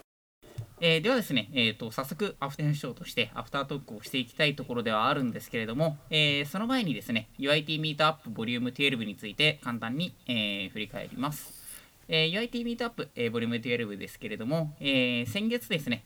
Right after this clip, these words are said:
三月十日に、えーと、開催したユーアイティーミートアップの、えーと、十二回目のオンライン配信となります。今回ですね、えー、テーマといたしましてはリニューアル戦略発表会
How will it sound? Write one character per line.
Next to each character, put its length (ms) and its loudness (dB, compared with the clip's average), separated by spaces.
三 200 0
月 180 -2
十 180 -2
日 100 2
に、 120 0
え 60 0
ー 60 2
と、 100 -4
開 180 -2
催 200 -2
し 80 -14
た 260 8
ユ 140 0
ー 20 4
ア 40 6
イ 60 2
テ 80 -2
ィ 120 2
ー 100 -20
ミ 100 2
ー 40 0
ト 80 4
ア 80 4
ッ 20 -16
プ 120 -8
の、 220 0
え 120 2
ー 40 2
と、 120 -2
十 160 0
二 100 2
回 180 2
目 160 -4
の 160 -2
オ 120 0
ン 60 0
ラ 60 2
イ 80 0
ン 20 -2
配 200 -2
信 180 -8
と 140 -4
な 100 2
り 80 -2
ま 160 -6
す。 240 -16
今 160 -2
回 120 2
で 100 4
す 280 -8
ね、 200 4
え 180 8
ー、 80 0
テ 80 4
ー 40 2
マ 100 4
と 80 -6
い 100 -4
た 80 -2
し 100 -6
ま 120 0
し 60 -8
て 80 4
は 100 6
リ 120 -2
ニ 120 4
ュ 80 4
ー 20 6
ア 80 6
ル 60 2
戦 180 -2
略 180 0
発 200 2
表 80 2
会 160 4